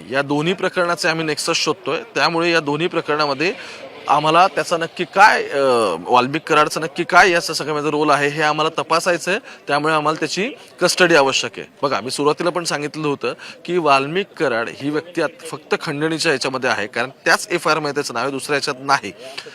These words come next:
खंडणीच्या प्रकरणामध्ये सुद्धा अँटिसिपेटरी बेल अप्लाय केल्यानंतर काही ठिकाणी झालं, होतात पण बऱ्याचदा. पण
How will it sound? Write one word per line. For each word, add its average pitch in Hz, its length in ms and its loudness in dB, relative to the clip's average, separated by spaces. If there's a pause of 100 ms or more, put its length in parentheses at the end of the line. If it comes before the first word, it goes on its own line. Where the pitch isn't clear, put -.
(220)
खंडणीच्या 190 480 0
प्रकरणामध्ये 165 480 0
सुद्धा 131 320 -2
अँटिसिपेटरी 143 640 -2
बेल 156 140 0
अप्लाय 147 240 0
केल्यानंतर 147 280 -4
काही 147 180 -2
ठिकाणी 151 300 -2
झालं, 120 240 0
होतात 131 340 0
पण 143 220 -4
बऱ्याचदा. 117 380 -2 (380)
पण 190 200 2